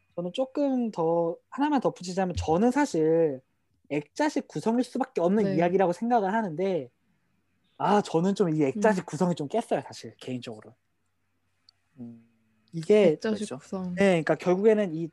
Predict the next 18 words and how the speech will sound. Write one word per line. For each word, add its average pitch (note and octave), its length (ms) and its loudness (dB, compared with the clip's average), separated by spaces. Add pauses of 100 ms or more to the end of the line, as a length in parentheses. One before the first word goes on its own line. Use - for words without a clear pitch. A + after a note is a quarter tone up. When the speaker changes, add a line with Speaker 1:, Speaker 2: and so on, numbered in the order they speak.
Speaker 2:
음. F#3 300 -6 (580)
Speaker 1:
미래의 A3 580 6
제이미가 F3 800 0
이 F#3+ 100 -6
이야기를 F3+ 840 2
남의 F3+ 320 0
이야기 G#3 220 2 (180)
것처럼 C#3+ 380 -6
하는 D4 220 0
거잖아요. A#2+ 880 -8 (380)
Speaker 3:
네. G#2 240 -10
Speaker 1:
그리고 D#3 320 0
그게 F3+ 260 2
이 E3+ 200 0
구조에서 E3 520 0
되게 F#3+ 300 0
중요한 F3+ 580 -2
Speaker 2:
네. F#3+ 300 -2